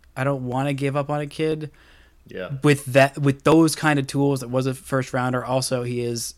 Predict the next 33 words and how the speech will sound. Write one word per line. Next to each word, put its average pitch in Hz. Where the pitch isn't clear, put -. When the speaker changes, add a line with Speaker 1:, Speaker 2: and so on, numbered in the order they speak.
Speaker 1:
a 135
kid 113
from 113
Alabama, 110
so, 110
like, 110
you 127
know, 104
I, 117
I've 120
got 120
some 117
love 113
for 139
that 123
there. 123
And 117
he, 120
I, 123
I 127
think 131
he 131
was 120
also 117
thinking 120
about 113
signing 120
with, 117
with 123
Bama 131
to 120
play 120
football, 113